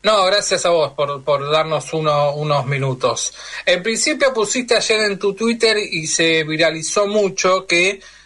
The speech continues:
tenés una, dijiste, propuesta oficial para ser la ceo de la compañía de aerolíneas argentinas. Si, si podés ampliarnos,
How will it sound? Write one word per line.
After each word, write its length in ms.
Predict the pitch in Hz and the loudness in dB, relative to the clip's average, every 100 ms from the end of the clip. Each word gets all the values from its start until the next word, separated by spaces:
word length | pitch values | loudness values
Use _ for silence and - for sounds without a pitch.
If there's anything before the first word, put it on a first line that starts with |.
| _ | _
tenés 380 | 165 160 196 - | -4 -2 -2 0
una, 840 | 196 185 180 175 170 165 165 160 151 | 0 2 2 2 2 2 2 0 -2
dijiste, 540 | 160 165 214 202 190 175 | -6 -6 -6 -4 -2 0
propuesta 800 | - 180 196 214 - 190 180 - | 0 -2 0 -2 0 0 0 -2
oficial 840 | 170 - 185 - - 208 226 226 | -4 -2 -6 -4 -2 2 2 0
para 260 | 226 170 156 | 0 0 0
ser 240 | - 190 | 0 0
la 180 | 185 180 - | 2 0 -2
ceo 580 | - - 202 208 196 - | -4 0 2 2 -2 -6
de 280 | 156 160 160 | -6 -2 0
la 280 | 160 151 - | 0 0 -2
compañía 800 | 180 180 165 165 160 151 131 131 | -2 -2 -2 -2 0 -4 -4 0
de 80 | |
aerolíneas 760 | 139 143 151 175 175 156 - - | 0 0 -4 -2 0 0 -2 -4
argentinas. 1040 | 151 151 156 156 151 156 214 220 220 - - - - - - | -2 -2 -2 -6 -6 -8 -6 0 0 0 -6 -14 -20 -20 -16
Si, 500 | - - 170 156 151 | -8 -4 0 0 -2
si 180 | 143 - | -4 -6
podés 380 | 147 165 185 - | 0 2 2 0
ampliarnos, 1600 | 156 151 180 180 180 175 180 170 160 156 151 143 135 131 - - | -2 -2 -2 2 2 2 -2 0 2 2 2 0 -2 -4 -6 -8